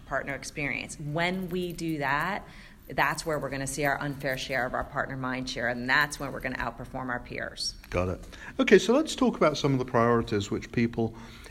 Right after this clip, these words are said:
Speaker 2: engaged in channel marketing should be focused on, starting off with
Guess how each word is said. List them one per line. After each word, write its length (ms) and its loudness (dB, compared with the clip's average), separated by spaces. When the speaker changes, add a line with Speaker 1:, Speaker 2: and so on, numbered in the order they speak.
Speaker 2:
engaged 600 6
in 100 4
channel 260 2
marketing 440 0
should 220 -2
be 80 0
focused 720 0
on, 180 -2
starting 340 2
off 220 0
with 340 4